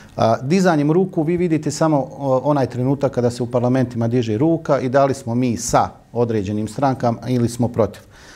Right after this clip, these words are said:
A, naravno, građani ne vide sve one pregovore koji se vode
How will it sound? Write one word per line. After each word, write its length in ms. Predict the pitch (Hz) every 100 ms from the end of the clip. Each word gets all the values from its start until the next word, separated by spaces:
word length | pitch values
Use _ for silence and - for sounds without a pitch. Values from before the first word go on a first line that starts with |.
| - -
A, 360 | 117 117 117 -
naravno, 480 | 120 131 151 147 120
građani 400 | 135 135 123 120
ne 140 | 123
vide 220 | 127 117
sve 200 | 117 131
one 180 | 127 117 -
pregovore 520 | 127 117 101 101 98
koji 400 | - 117 113 104 - - - -
se 220 | - -
vode 340 | 123 131 117